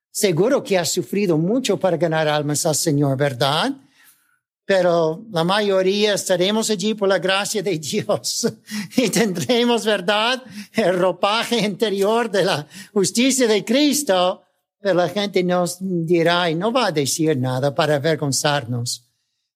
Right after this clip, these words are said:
Pero vamos a posiblemente sentirnos un poco avergonzados, por lo menos al principio, dice. Pablo dice, "No quiero sentirme avergonzado ante el trono de Dios", pero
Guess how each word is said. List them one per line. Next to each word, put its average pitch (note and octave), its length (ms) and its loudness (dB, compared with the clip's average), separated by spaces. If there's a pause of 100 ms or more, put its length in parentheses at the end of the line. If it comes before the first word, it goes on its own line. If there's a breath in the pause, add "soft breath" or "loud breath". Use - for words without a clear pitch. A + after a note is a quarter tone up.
(400)
Pero E3+ 200 2
vamos F3+ 380 0
a D#3+ 140 -2
posiblemente E3+ 680 0
sentirnos D#3 720 0
un D3 60 0
poco E3+ 260 0
avergonzados, D3+ 840 0
por E3 160 -2
lo D#3 100 0
menos D3+ 360 0
al C3 80 -2
principio, C#3+ 680 0
dice. C3 600 2 (420 soft breath)
Pablo E3+ 300 0
dice, D#3 300 -2
"No E3 160 0
quiero G#3 180 -2
sentirme E3 480 0
avergonzado C#3+ 800 0
ante B2+ 200 -2
el B2 60 -4
trono E3 320 2
de C#3 140 2
Dios", B2+ 480 0 (540 loud breath)
pero F#3 420 4